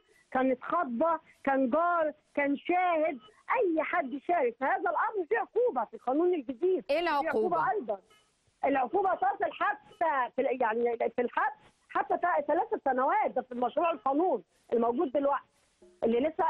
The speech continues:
Speaker 1: لسه ما اتشرعش، فاحنا عايزينه.
Speaker 2: يعني
Speaker 1: يعني
Speaker 2: المفروض
Speaker 1: احنا
Speaker 2: دلوقتي، معلش يا أستاذة مها، نجيب
Speaker 1: اتفضل.
Speaker 2: الزوج والأب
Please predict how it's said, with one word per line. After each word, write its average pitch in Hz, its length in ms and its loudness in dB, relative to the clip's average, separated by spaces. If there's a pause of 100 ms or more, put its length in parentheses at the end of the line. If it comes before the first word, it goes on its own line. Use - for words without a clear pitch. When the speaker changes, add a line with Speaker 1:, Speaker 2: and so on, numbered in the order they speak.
Speaker 1:
لسه 302 280 0
ما 294 100 2
اتشرعش، 269 580 0
فاحنا 240 240 -4
عايزينه. 247 380 -2 (140)
Speaker 2:
يعني 233 160 0 (200)
Speaker 1:
يعني 226 300 0
Speaker 2:
المفروض 254 360 0
Speaker 1:
احنا 339 120 0
Speaker 2:
دلوقتي، 285 460 0
معلش 240 420 -2
يا 240 100 0
أستاذة 240 300 0
مها، 202 320 0 (360)
نجيب 247 320 2
Speaker 1:
اتفضل. 240 220 2
Speaker 2:
الزوج 262 300 2 (560)
والأب 233 580 0